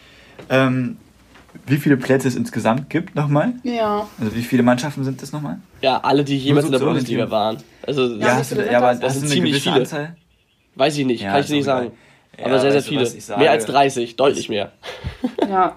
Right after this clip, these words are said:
Speaker 1: Ja, ja. Ja, das war mir schon klar. Ich wollte mich halt nur irgendwie orientieren.
Speaker 3: Ich, ich kann euch,
Speaker 1: Ich
Speaker 3: weil ihr
Speaker 1: hab,
Speaker 3: seid, ihr
Speaker 1: ich hab
Speaker 3: seid,
Speaker 1: halt
Speaker 3: ihr, ihr scheint grad sehr auf dem Schlauch zu stehen. Ich kann euch noch eine Hilfe geben, und zwar, sie haben
Speaker 1: Wir brauchen die
Speaker 3: sechshundertfünf
Speaker 1: Hilfe
Speaker 3: Punkte.
Speaker 1: nicht.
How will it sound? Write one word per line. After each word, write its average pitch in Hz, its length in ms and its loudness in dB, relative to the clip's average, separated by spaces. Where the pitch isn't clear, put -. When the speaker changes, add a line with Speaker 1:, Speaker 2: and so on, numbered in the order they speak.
Speaker 1:
Ja, 101 80 -8
ja. 95 300 -10
Ja, 110 120 2
das 117 120 -2
war 117 120 4
mir 123 80 2
schon 117 180 -4
klar. 120 300 2
Ich 107 100 -4
wollte 107 180 2
mich 110 160 -6
halt 107 100 -6
nur 104 100 -8
irgendwie 104 240 -6
orientieren. 104 640 -6
Speaker 3:
Ich, 170 100 0
ich - 40 -12
kann 175 200 2
euch, 175 160 2
Speaker 1:
Ich - 80 -6
Speaker 3:
weil 160 80 4
ihr 170 60 4
Speaker 1:
hab, 175 80 6
Speaker 3:
seid, - 80 0
ihr - 40 -4
Speaker 1:
ich 156 60 0
hab 139 60 -2
Speaker 3:
seid, 127 80 -2
Speaker 1:
halt 120 100 0
Speaker 3:
ihr, - 460 -10
ihr 147 60 0
scheint 160 200 0
grad 151 100 -2
sehr 151 120 4
auf 151 60 -2
dem 147 40 -6
Schlauch 147 220 2
zu 139 80 -12
stehen. 127 200 2
Ich 131 120 -4
kann 147 140 0
euch 156 100 0
noch 151 120 0
eine 147 220 2
Hilfe 151 260 -4
geben, 147 240 -2
und 127 80 -2
zwar, 139 300 0
sie 135 160 -6
haben 139 160 2
Speaker 1:
Wir - 60 -10
brauchen - 20 -10
die 127 80 -8
Speaker 3:
sechshundertfünf 151 580 4
Speaker 1:
Hilfe 131 220 4
Speaker 3:
Punkte. 110 200 0
Speaker 1:
nicht. 113 100 -6